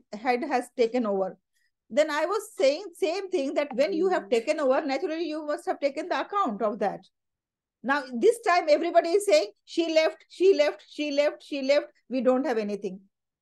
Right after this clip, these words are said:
We don't know what happened. We don't know any account about this. We don't know how many books sold and how many books, uh, uh, returned and how many, uh, payment made." This is just because the people are th-, working only for the sake of work.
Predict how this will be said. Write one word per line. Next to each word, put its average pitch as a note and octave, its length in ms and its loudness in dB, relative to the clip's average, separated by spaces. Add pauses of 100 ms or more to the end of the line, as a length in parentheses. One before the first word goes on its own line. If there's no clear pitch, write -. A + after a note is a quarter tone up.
(240)
We C4 140 0
don't D4 240 4
know C#4 100 0
what B3+ 220 2
happened. G#3+ 380 -4 (180)
We B3+ 120 -2
don't D4 280 4
know C#4+ 60 -2
any B3+ 260 0
account A#3 360 -2
about G#3 300 -2
this. G#3+ 300 -4
We C4 80 -4
don't C#4+ 240 0
know D4 160 -4
how B3 160 0
many C4 340 -2 (320)
books C4+ 280 -4
sold C4+ 260 4
and C#4 120 -2
how A#3+ 140 0
many B3 220 -2
books, A#3 320 -4
uh, G#3+ 280 2 (320)
uh, G#3 180 -4 (260)
returned C4 320 2
and C4+ 120 -2
how A#3 140 -2
many, A#3+ 280 -4
uh, G#3+ 80 -2 (260)
payment A3+ 420 -2
made." G3+ 340 -2 (480)
This G#3 320 -8
is G4 280 0
just C#4+ 180 -2
because C4+ 440 -2
the A#3+ 100 -2
people D4+ 420 -4
are A#3+ 300 -2
th-, B3 160 -8
working A3 520 -4 (280)
only C#4 300 0
for D4+ 120 -2
the A#3+ 140 0
sake A3+ 280 0
of - 160 -2
work. F#3 400 -4